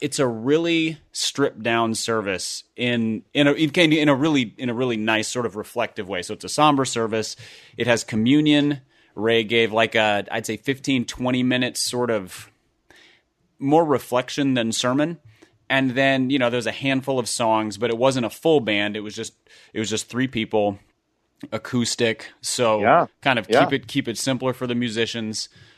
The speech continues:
Speaker 1: Um, and, and then we did, normally we only have one service on Sundays. We did two, um, just because,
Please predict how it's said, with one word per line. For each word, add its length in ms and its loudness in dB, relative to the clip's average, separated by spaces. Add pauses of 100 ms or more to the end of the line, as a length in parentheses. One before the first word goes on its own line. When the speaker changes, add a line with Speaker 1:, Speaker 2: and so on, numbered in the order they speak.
(140)
Speaker 1:
Um, 500 0 (260)
and, 420 0 (140)
and 180 2
then 180 0
we 140 -4
did, 360 -2 (420)
normally 380 2
we 120 -2
only 180 0
have 80 0
one 160 0
service 280 -2
on 100 -6
Sundays. 340 -4
We 80 -4
did 180 -4
two, 260 -4 (200)
um, 520 0 (140)
just 260 -10
because, 540 -4